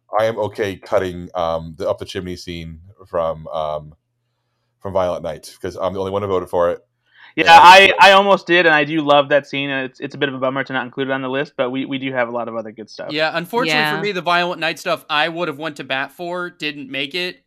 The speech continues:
Speaker 3: and I would have liked to see that movie on this list, but whatever, it's the way the chips fell.
Speaker 1: All right, let's look at a few more ones that only have one vote. Um, not saying that one,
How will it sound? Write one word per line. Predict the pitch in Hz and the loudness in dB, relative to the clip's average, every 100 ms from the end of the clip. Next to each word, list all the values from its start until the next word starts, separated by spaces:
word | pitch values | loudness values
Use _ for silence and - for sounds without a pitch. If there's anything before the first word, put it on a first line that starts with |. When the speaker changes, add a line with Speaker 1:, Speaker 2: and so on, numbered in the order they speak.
| - | -10
Speaker 3:
and | 135 | -6
I | 147 | -6
would | 147 151 | -6 -8
have | 143 | -8
liked | 139 135 139 147 | -10 -6 -6 -6
to | 151 | -16
see | 139 156 | -14 -6
that | 143 139 | -6 -6
movie | 147 143 | -10 -8
on | 139 | -6
this | 135 135 | -8 -10
list, | 135 139 _ | -10 -10 _
but | 131 123 - _ | -16 -16 -18 _
whatever, | 131 127 127 123 | -16 -16 -16 -20
it's | - | -18
the | 139 | -14
way | 131 | -12
the | 131 | -12
chips | 135 135 | -18 -18
fell. | - 120 123 _ _ _ _ _ _ _ _ _ _ _ - | -20 -20 -20 _ _ _ _ _ _ _ _ _ _ _ -4
Speaker 1:
All | 101 | -2
right, | 98 | -2
let's | 95 | -4
look | 127 | -4
at | 120 | -4
a | |
few | 113 135 | -4 -2
more | 127 117 | 0 2
ones | 113 113 | 2 0
that | |
only | 113 110 | -6 -6
have | 98 | -4
one | 101 101 | -4 -2
vote. | 107 107 104 - - - | -2 -2 -6 -18 -20 -12
Um, | 90 90 90 87 | -6 -4 -4 -6
not | 98 104 | -8 -6
saying | 113 | -6
that | 104 | -4
one, | 101 110 | -2 -4